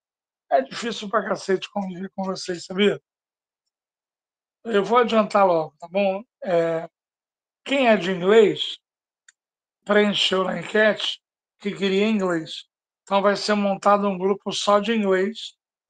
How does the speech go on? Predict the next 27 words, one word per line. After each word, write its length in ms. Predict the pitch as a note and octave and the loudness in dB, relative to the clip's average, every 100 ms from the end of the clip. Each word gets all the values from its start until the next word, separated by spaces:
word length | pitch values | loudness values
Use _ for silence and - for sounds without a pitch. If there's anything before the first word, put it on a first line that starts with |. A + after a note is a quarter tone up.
| _ _ - | _ _ -2
Não 120 | C#4+ | 2
adianta 400 | C#4 G3+ B3 C4+ | 2 2 -2 -2
ficar 280 | - A#3 G#3+ | -6 0 0
falando 360 | G3 G3 F#3+ | 2 0 0
no 140 | F#3 E3+ | -4 -4
grupo, 320 | F3+ A#3 F3+ | 0 0 0
porque 480 | F3+ F#3 - G#3 G#3 _ _ _ _ _ | -14 -12 0 0 0 _ _ _ _ _
a 140 | A#3 E3 | -8 -4
gente 200 | F#3+ E3 | -4 -2
vai 140 | G3 | 0
montar 400 | F#3+ F3+ D#3 G3 | 0 -2 2 0
com 180 | G3 G3 | 2 -6
quem 280 | D#3+ G3 G3+ | -4 -6 -4
fez 240 | G3 G3 | -2 -2
a 100 | F#3 | -2
enquete 420 | F3+ - F#3 - - | -4 -2 -2 -2 -8
pra 160 | F#3+ | -6
inglês. 580 | F#3 F#3 F#3+ G3 - - _ _ _ _ _ _ _ _ - | -4 0 2 0 -4 -12 _ _ _ _ _ _ _ _ -6
E 100 | G#3+ | 2
aí, 160 | F#3+ F3+ | 2 4
depois 600 | G#3 G#3 - G#3+ A#3 - | 0 0 2 2 2 -2
que 100 | G#3 | -10
tiver 220 | F#3+ G3+ | 0 2
o 100 | F#3+ | 2
grupo 300 | F#3 F#3+ F#3 | -2 -6 -6
de 100 | F3+ | -6
inglês, 640 | E3+ G3+ A#3 G3 - - | 0 2 2 0 -4 -12